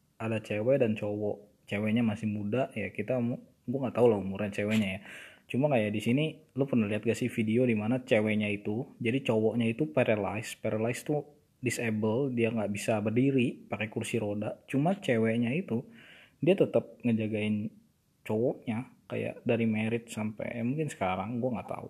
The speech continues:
sih. Cuma di beri-, di cerit-, di video itu ditunjukkan bahwa ceweknya itu masih mau sama cowoknya, padahal kayak ceweknya itu masih bisa dapetin yang lebih baik gitu kan.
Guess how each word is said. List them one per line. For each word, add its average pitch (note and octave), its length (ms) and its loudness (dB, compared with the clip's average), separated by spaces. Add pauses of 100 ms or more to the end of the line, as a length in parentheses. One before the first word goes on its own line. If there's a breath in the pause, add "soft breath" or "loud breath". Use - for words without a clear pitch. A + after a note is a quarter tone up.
sih. - 160 -18
Cuma A#2+ 240 2
di A2+ 80 2
beri-, A2 320 -2
di A#2+ 160 -4
cerit-, A2 400 -2
di A#2 320 6
video A#2 320 4
itu A2+ 160 -2
ditunjukkan A#2 800 0
bahwa C#3 240 4
ceweknya G#2 480 -2
itu G3+ 160 2
masih A2+ 320 -2
mau B2+ 240 -2
sama G#2+ 240 0
cowoknya, A#2 320 -2
padahal F3+ 240 -2
kayak C#3+ 240 -2 (400 loud breath)
ceweknya A2+ 320 2
itu G3+ 80 -2
masih D#3+ 320 2
bisa A2 240 -2
dapetin B2+ 400 -2
yang G#2+ 80 0
lebih G2+ 160 -2
baik D3+ 320 0
gitu A2 240 -8
kan. A#2 160 -10